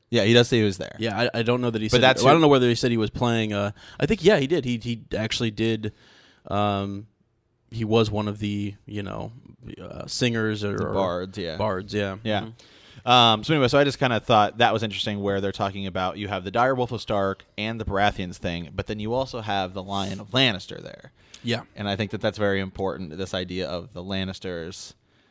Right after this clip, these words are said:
Speaker 1: have, you know, it shouldn't it just be the House Baratheon? But I guess,
Speaker 2: Yeah.
Speaker 1: yeah.
Speaker 2: I, well, I think, I think the, the only reason that Lannister, 'cause that would have been more suspicious if Tyrion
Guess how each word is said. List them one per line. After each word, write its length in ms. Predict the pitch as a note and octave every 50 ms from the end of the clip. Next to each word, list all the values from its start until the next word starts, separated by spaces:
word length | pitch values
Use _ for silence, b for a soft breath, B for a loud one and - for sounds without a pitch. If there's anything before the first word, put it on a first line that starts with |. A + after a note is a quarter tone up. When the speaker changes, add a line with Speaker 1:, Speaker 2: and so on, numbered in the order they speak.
| _ _ _ _
Speaker 1:
have, 320 | - G#2+ F#2 F2 F2+ - - - - - - - - _ _ _ _ _ _ _ _ _ _ _ _ -
you 140 | G2+ G2+
know, 200 | E2+ C2+ C#2 - - -
it 160 | A2+ G2+ -
shouldn't 260 | - - C3 A#2 A2+
it 100 | G2 F#2
just 240 | - G2+ G2 - -
be 120 | G2 F#2+
the 140 | F#2+ G2+ - _ -
House 240 | G#2 G#2 F#2+ F#2+ -
Baratheon? 600 | - - - - - - - G2 G2 G#2 G2+ G#2+ A#2+ _ _ _ _ - -
But 120 | G2+ F#2
I 60 | G2+
guess, 140 | G2 A#2+ D#3
Speaker 2:
Yeah. 320 | D#3 C#3 A#2+ A2 G#2 G2+ -
Speaker 1:
yeah. 220 | G#2+ F2 C#2+ - - -
Speaker 2:
I, 100 | D3 E3
well, 140 | E3 E3+ E3+
I 40 |
think, 160 | D#3+ G3 F#3 A#2
I 100 | C#3 D3
think 180 | G3 G3+ D#3+
the, 320 | C3 B2 A#2 G#2+ G2+ - A#2 - - - - - G2 - _
the 200 | - A2+ A2+ B2
only 160 | B2+ D#3 E3 D3+
reason 220 | C#3+ C3 A#2+ B2
that 100 | A#2+ G2+
Lannister, 420 | A2+ A2+ A2+ A2 A2 - A2 G#2+
'cause 160 | - - A2 G2+
that 220 | B2+ B2+ B2+ G#2
would 140 | A#2 B2 B2
have 80 | A#2 G#2+
been 240 | A2 G#2+ G#2 G2+ G#2
more 200 | G#2+ G#2+ A2+ A2+
suspicious 560 | - B2 - - B2+ A#2 - B2+ A#2+ - - -
if 160 | G#2 - -
Tyrion 600 | - - A2+ G#2+ G#2+ G#2 G2+ G2+ G2 G#2 G#2 G#2+